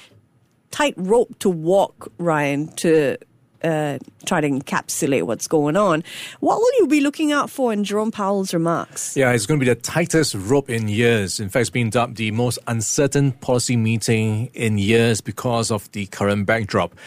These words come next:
Speaker 2: And in that backdrop, you have what we've been talking about, S V B, the banking sector crisis,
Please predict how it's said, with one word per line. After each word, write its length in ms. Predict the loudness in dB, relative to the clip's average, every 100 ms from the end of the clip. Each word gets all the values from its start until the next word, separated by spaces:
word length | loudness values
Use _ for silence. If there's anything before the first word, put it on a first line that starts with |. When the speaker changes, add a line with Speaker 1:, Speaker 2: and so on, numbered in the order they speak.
| -20 -14 -2
Speaker 2:
And 280 | 2 2 2
in 140 | 2
that 120 | 4
backdrop, 560 | 2 0 0 2 0 2
you 160 | 0
have 560 | 2 2 2 0 -4 -8
what 100 | -2
we've 80 | -2
been 100 | 0
talking 240 | 0 0 0
about, 400 | 2 2 2 0
S 180 | -6 -4
V 140 | -4
B, 360 | 0 2 4 2
the 80 | 0
banking 300 | -2 0 0
sector 280 | 0 -2
crisis, 680 | -2 0 0 2 2 2 0